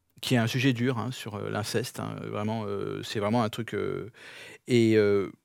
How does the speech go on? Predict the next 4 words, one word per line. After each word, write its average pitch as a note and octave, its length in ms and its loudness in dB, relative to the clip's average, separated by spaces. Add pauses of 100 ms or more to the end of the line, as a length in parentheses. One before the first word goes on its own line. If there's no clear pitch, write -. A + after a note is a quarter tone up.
(120)
vous C#3 240 -2
vous C#3 140 0
surprendrez F3 760 6 (120)
à, A2 1120 6